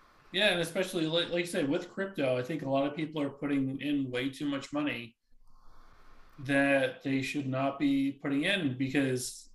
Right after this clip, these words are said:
as, as we see right now, a lot of them are, are toast, completely toast.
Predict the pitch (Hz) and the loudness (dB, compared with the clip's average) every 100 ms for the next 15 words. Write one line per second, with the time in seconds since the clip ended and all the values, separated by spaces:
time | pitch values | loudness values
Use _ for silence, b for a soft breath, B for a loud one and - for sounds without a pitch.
0 | - 131 120 113 135 127 127 147 143 139 | -14 -8 -6 -4 -4 -2 0 4 6 8
1 | 135 170 156 139 139 131 123 131 160 143 | 8 8 8 6 4 0 0 2 2 2
2 | 131 127 117 120 113 131 117 - - 165 | 2 2 0 -2 -4 -6 -8 -12 4 6
3 | 175 - - - - 120 156 175 131 - | 6 2 -8 -18 -8 -4 2 2 2 0
4 | 113 110 - | -2 -2 -10